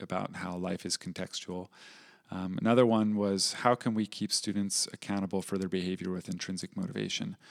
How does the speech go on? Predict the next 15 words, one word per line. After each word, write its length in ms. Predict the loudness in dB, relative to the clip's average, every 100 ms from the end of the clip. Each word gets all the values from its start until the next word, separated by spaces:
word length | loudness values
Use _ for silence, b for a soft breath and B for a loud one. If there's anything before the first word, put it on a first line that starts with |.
| B B B B -4
And 340 | -2 0 0
I'll 80 | -2
just 260 | -2 -2 -4 _ -8
kind 160 | -6
of 80 | -6 -10 -6
refer 300 | -4 -2 0
back 260 | 0 -2 -4
to 120 | -4
what 100 | -4
I 80 | -6
talked 260 | -6 -6
about 180 | -6 -2
earlier 580 | -2 0 -2 -2 -4 -6 _ _
about 300 | -6 -6 -6 -10 B B B
how 280 | 0 0